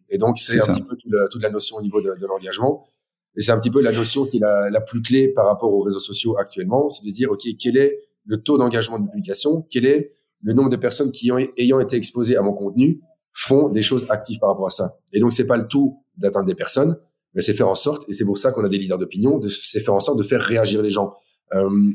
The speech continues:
Speaker 1: et tu diras peut-être après par rapport à, par rapport au podcast,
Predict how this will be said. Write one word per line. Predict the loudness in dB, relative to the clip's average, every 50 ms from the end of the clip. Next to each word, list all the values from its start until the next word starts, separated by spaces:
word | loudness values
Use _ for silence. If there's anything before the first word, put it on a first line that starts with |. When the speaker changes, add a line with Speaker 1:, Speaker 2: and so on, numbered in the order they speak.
| 0
Speaker 1:
et | -2 0
tu | 0 2 2
diras | 4 4 2 2
peut-être | 0 -4 -2 -2
après | -2 -2 0 0 -2 0
par | 0 0
rapport | 0 0 0 0 0 0
à, | 0 0 0 -2 -2 -2
par | -2 -2
rapport | -2 0 -2
au | -4
podcast, | -4 -4 -10 -2 0 0 0 0 -4 -8